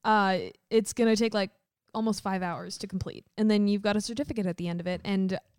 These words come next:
you can take that for free. And there are so many online resources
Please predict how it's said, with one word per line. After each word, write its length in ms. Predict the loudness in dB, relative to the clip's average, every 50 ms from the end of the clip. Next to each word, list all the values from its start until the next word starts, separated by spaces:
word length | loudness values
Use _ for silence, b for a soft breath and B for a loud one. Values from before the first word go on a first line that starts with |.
| _ _
you 180 | -6 -6 -4 0
can 380 | 0 2 2 2 2 2 0 -2
take 240 | -2 -2 -2 0 0
that 280 | 0 0 0 -2 -6 -6
for 100 | -6 -6
free. 380 | -4 -2 -2 -2 -2 -2 -4 -8 -16 B B B B B B B B _ 0
And 280 | 2 4 4 4 4
there 100 | 4 4
are 80 | 2 2
so 260 | 0 -2 -2 -2 -2
many 320 | -2 -2 -2 -2 -2 -2 -2
online 500 | 0 -2 -2 0 0 0 0 0 0 0
resources 600 | -2 -4 -4 -4 -4 -4 -6 -4 -4 -6 -6 -6